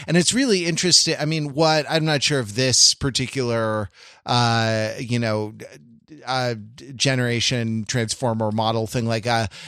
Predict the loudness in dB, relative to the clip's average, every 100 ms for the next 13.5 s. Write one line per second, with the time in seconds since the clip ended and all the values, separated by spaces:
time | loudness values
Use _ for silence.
0 | -6 -4 2 4 4 4 4 4 2 0
1 | 0 0 0 -2 -4 -2 -4 -2 -2 0
2 | 2 2 2 0 0 0 -2 -4 -2 0
3 | 0 0 0 0 0 0 0 0 -2 -4
4 | -4 -2 0 -2 -4 -2 -2 -2 -6 -10
5 | 0 2 2 0 0 0 0 0 -6 -8
6 | -4 -4 -4 -6 -4 -4 -4 -2 -4 -4
7 | -8 -20 -18 -4 0 0 0 -2 -2 -4
8 | -2 -2 -2 -2 0 0 -2 -4 -4 -4
9 | -4 0 2 2 2 0 -2 -6 -20 _
10 | _ 0 2 2 0 -2 -4 -6 -2 0
11 | 2 4 4 2 0 -2 -2 0 0 0
12 | -2 -2 -4 -2 -2 -2 -4 -4 -2 -2
13 | 0 0 0 -2